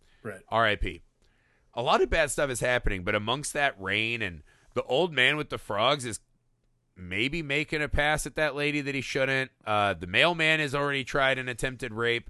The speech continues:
Speaker 1: A lot.
Speaker 2: There's a lot of bad
Speaker 1: A
Speaker 2: shit
Speaker 1: lot
Speaker 2: happening.
Speaker 1: of attempted rape on the
Speaker 2: And what do
Speaker 1: mailman's
Speaker 2: they
Speaker 1: part.
Speaker 2: stop to show? Those two kids dancing in the puddle.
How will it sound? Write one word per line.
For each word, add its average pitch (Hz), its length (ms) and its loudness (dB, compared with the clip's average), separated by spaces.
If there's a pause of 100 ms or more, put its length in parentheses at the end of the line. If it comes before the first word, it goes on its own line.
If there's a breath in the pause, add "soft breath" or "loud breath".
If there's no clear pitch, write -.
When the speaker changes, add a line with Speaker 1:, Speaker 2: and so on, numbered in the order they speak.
(140)
Speaker 1:
A 113 80 -10
lot. 98 400 -2
Speaker 2:
There's 202 140 0
a 269 60 10
lot 190 360 6
of 170 80 4
bad 143 220 6
Speaker 1:
A - 20 0
Speaker 2:
shit 131 180 2
Speaker 1:
lot 127 120 8
Speaker 2:
happening. 107 300 4
Speaker 1:
of - 60 0
attempted 104 340 -4
rape 98 240 -4
on 101 80 -8
the 95 60 -10
Speaker 2:
And 143 140 -2
what 185 140 4
do 254 60 4
Speaker 1:
mailman's 247 100 -2
Speaker 2:
they 220 100 4
Speaker 1:
part. 190 80 0
Speaker 2:
stop 165 380 2
to 156 100 -4
show? 165 460 0 (260)
Those 98 260 -6
two 175 200 -4
kids 143 640 -6 (180)
dancing 120 460 -4
in 120 140 -8
the 120 60 -10
puddle. - 400 -14